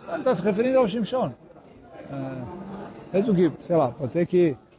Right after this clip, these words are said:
os filisteus furaram o olho de mais alguém. Mas, é, aí já fica claro qual que é a intenção dele. E aí ele falou, "Isso já sozinho já serve." E aí assim ele explica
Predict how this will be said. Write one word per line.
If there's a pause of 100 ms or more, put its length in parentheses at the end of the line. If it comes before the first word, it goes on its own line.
(100)
os
filisteus
furaram
o
olho
de
mais
alguém.
Mas,
é,
aí
já
fica
claro
qual
que
é (380)
a
intenção (420)
dele.
E
aí
ele
falou,
"Isso
já
sozinho (440)
já (200)
serve." (2000)
E
aí
assim
ele
explica